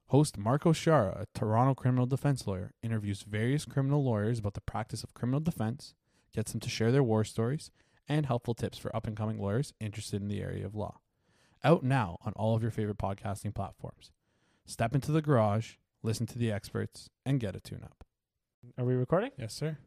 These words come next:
Speaker 2: All right, welcome everyone to the Rink Rat Report podcast. Today that we are recording it is Tuesday, March first. You'll probably be listening on March second. As always, joined by Josh and Jason.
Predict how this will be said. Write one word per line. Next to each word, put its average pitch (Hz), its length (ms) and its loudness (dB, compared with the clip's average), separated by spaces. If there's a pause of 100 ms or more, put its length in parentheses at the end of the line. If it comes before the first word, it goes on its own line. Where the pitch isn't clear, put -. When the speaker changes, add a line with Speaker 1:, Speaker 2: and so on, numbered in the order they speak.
Speaker 2:
All 135 160 -2
right, 131 120 -4
welcome 156 400 2
everyone 156 380 4
to 160 100 -4
the 139 100 2
Rink 143 300 0
Rat 147 200 0
Report 135 400 2
podcast. 143 800 -2
Today 160 640 0 (120)
that 151 120 0
we 160 120 6
are 165 60 6
recording 226 600 8
it 208 180 2
is 233 360 6
Tuesday, 190 440 2
March 160 340 2
first. - 460 4
You'll 143 100 2
probably 135 280 -2
be 131 160 0
listening 131 380 -2
on 123 180 -8
March 135 320 0
second. 190 500 0 (580)
As 180 200 6
always, 196 240 10
joined 185 320 10
by 170 200 8
Josh 156 380 6
and 151 140 2
Jason. 170 480 2